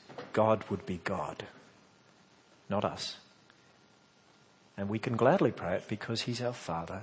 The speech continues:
and we trust him. Then comes the qualifier, "May your will be done on earth as it is in heaven." And we wonder, "Well, how is God's will done differently in heaven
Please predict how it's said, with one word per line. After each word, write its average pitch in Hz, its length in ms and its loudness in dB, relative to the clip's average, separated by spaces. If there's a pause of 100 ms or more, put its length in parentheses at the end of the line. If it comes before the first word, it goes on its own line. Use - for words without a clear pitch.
and 104 140 -4
we 107 80 -4
trust - 360 -6
him. 95 160 -10 (1500)
Then 123 160 8
comes 117 220 4
the 135 80 6
qualifier, 107 600 6
"May 117 140 10
your 117 200 6
will 127 200 8
be 127 120 6
done 120 380 6
on 113 280 8
earth 120 400 8
as 110 180 8
it 104 100 2
is 104 160 4
in 107 100 4
heaven." 101 340 4
And 101 140 2
we 117 80 4
wonder, 151 240 8
"Well, 196 140 10
how 302 240 10
is 285 120 6
God's 190 340 10
will 170 140 10
done 139 240 10
differently 147 460 6 (280)
in 123 140 8
heaven 120 420 10